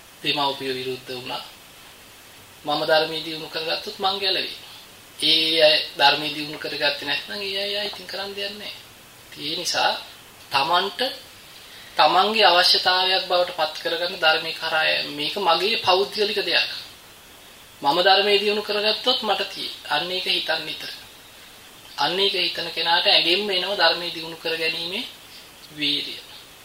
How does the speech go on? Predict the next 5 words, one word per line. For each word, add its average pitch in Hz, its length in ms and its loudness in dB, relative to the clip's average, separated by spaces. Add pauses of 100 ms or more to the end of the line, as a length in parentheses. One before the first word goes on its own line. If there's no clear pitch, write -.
(420)
ඒ 135 140 -8
නිසා 135 260 -2
හොඳට 139 400 -6
මතක 139 340 -6
තියාගන්න. 123 560 0